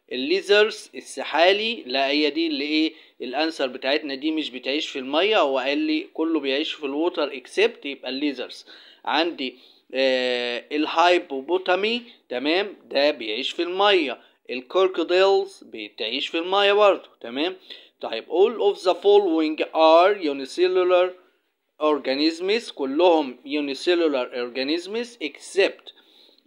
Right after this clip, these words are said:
عندي الأميبا unicellular ex-، organism، مش هي دي الانسر. باراميسيوم unicellular organism، مش هي دي الانسر. آه، رينوسيروس، رينوسيروس، تمام،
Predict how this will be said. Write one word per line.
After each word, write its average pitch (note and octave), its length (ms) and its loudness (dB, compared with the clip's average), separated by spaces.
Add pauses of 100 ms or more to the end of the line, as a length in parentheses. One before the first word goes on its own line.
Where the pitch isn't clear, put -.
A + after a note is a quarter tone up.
عندي C3 540 -2
الأميبا F#3 640 2
unicellular D3 720 -2
ex-، D3+ 300 -8
organism، F3 580 0 (120)
مش - 160 -10
هي C3+ 100 0
دي D#3 100 -4
الانسر. D#3 440 -4
باراميسيوم C3+ 960 -4
unicellular D#3+ 500 2
organism، E3 600 -2 (480)
مش A2+ 240 -8
هي C3+ 100 2
دي D3+ 80 -2
الانسر. D#3+ 520 -2 (340)
آه، C#3 800 4
رينوسيروس، G#3 1800 2
رينوسيروس، F#3+ 1040 4
تمام، D#3+ 440 0